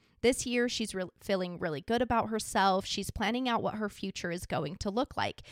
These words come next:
And she starts dating another junior from Forest Park High,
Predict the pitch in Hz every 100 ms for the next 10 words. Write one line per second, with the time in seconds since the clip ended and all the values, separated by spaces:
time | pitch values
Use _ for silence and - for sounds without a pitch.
0 | - - 226 226 220 196 320 - 226 202
1 | 208 - 214 202 185 233 220 175 165 180
2 | - 214 208 185 104 - - - - -
3 | 339 -